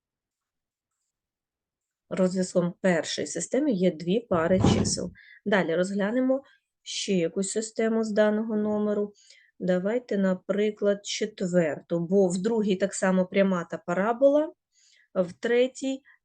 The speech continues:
е, вона схожа на четверту, але четверта, мені здається, цікавішою, тому попрацюємо з четвертою системкою.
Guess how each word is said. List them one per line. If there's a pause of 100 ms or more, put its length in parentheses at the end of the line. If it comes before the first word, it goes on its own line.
(460)
е,
вона
схожа
на
четверту,
але
четверта,
мені
здається,
цікавішою,
тому (1000)
попрацюємо
з
четвертою
системкою.